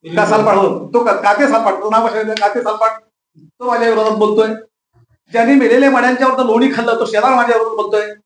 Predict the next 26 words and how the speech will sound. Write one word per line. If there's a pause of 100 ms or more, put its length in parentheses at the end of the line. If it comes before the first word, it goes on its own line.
(320)
तुमची
लायकी
आहे
का? (560)
आणि
म्हणून
माझ्या
बांधवांनो, (1600)
भास्करराव
जाधव (760)
आणि
विजयराव
जाधव (220)
यांच्या
विरोधात
बोलण्या
इतक्या
लायकीचा
एकही
कार्यकर्ता
रामदास
कदम
कदमाच्या
राजकीय
दरबारामध्ये
नाही,